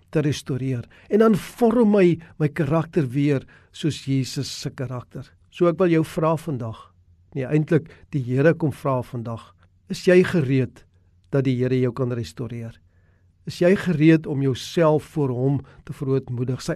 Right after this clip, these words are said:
aangesig te soek, te bid tot hom en te vra, "Here, kom maak oop, haal uit wat nie hier hoort nie, help my om weer 'n florerende lewe in Christus te lei. Kom restoreer my."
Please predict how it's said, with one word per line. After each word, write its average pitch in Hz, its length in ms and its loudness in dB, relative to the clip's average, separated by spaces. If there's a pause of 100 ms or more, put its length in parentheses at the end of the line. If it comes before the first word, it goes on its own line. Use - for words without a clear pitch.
(120)
aangesig 190 720 2
te 160 80 -4
soek, - 280 -6
te 196 120 6
bid 143 420 0
tot 170 220 -4
hom 131 240 0 (340)
en 127 120 -4
te 156 100 -6
vra, 139 340 -4
"Here, 131 720 0 (640)
kom 131 240 0
maak 139 280 -2 (140)
oop, 139 300 -2 (640)
haal 156 380 -2
uit 170 340 0
wat 160 180 -4
nie 160 200 4
hier 127 100 -2
hoort 127 360 -4
nie, 104 200 -6 (400)
help 165 500 0
my 113 220 -4 (560)
om 127 180 -2 (100)
weer 139 500 2 (400)
'n 139 80 -2
florerende 135 800 0
lewe 123 420 -6
in 120 100 -8
Christus - 560 -12
te 123 140 -12
lei. 117 240 -14 (500)
Kom 180 480 4
restoreer 131 760 -6
my." 117 200 -16